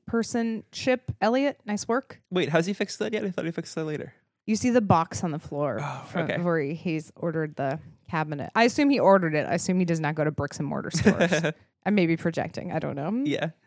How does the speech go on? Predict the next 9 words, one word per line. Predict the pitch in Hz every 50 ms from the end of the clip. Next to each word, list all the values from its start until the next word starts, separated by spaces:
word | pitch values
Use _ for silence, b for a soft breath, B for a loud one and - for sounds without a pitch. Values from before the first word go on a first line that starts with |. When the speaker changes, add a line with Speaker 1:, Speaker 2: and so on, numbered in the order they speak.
| _ _
Speaker 1:
Um, | 196 202 196 185 180 175 170 190
he | 208 190 226 226 226 214
is | 196 185
sitting | - 208 196 196 190
at | 185
his | 180 175 -
terminal, | - 185 175 170 170 170 170 170 165 -
uh, | - 160 160 160 160
reading | 156 165 185 196 196 196 196 180 175 175 170 170 170 170 170